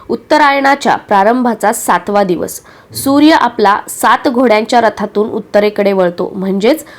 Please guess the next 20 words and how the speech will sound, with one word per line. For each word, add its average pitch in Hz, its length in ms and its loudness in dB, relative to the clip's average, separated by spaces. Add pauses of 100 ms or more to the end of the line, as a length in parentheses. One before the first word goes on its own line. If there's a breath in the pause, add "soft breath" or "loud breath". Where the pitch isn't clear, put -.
(180 loud breath)
ऋतुमानात 233 680 2
बदल 185 340 0
होतो. 180 340 -4 (180)
थंडी 208 300 -2
संपत 226 440 -2
येते, 214 300 -2 (300 loud breath)
वसंताच्या 311 680 2
आगमनाची 233 720 -2 (100)
तयारी 202 320 2
सुरू 190 240 -4
होते. 180 340 -6 (240 loud breath)
या 220 220 2
काळात 190 420 2 (140)
शेतात 208 520 0
नवीन 202 380 -2
धान्य 214 320 -2
कापणीसाठी 214 760 -2
तयार 175 240 0
होते. 190 320 -6 (360 loud breath)
रथसप्तमीला 269 840 2